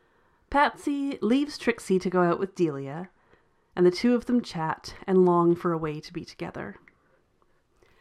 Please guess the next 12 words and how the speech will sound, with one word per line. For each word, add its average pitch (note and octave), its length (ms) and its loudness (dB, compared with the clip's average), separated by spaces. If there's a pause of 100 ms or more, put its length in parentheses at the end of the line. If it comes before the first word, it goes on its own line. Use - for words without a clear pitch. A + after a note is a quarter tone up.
(320)
Sister - 300 -4
Monica E3+ 320 2
Joan, A3 480 2 (400)
Patsy, F#3+ 600 -2 (420)
and F3+ 120 0
Sister A#3 280 -2
Winifred E3+ 580 0
arrange F#3+ 480 2
for F#3 160 -6
a F3 60 -2
Halloween G3+ 520 0
parade D#3 540 -8